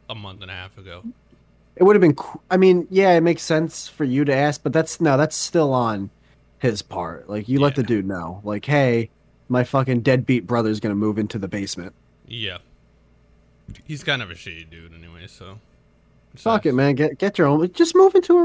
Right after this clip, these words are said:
Speaker 2: regular apartment complex. Stop moving into people's places. That's, I always felt weird moving into, like, a basement or, like, some dude's house. I never, I, that's why I've never done it.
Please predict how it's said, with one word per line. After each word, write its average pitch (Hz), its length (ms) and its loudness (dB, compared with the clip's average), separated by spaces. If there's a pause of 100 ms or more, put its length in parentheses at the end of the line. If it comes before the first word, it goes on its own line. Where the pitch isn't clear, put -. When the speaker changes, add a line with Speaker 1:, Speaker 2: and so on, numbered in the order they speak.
(140)
Speaker 2:
regular 330 180 4
apartment 247 480 -2
complex. 107 560 -6
Stop 190 160 -2
moving 202 480 0
into 180 460 -2
people's 175 340 -6
places. 117 500 -4
That's, 131 340 -6 (280)
I 175 120 0
always 180 220 6
felt 147 360 2
weird 120 440 0
moving 98 340 -6
into, 98 260 -8
like, 95 200 -10 (480)
a 110 80 -6
basement 107 640 -4
or, 107 120 -4
like, 104 180 -8
some 110 240 -4
dude's 107 240 -4
house. 107 260 -6
I 117 60 -4
never, 143 200 0
I, 143 120 0
that's 151 160 0
why 165 100 4
I've 135 100 2
never 110 200 0
done 92 240 -8
it. 90 100 -18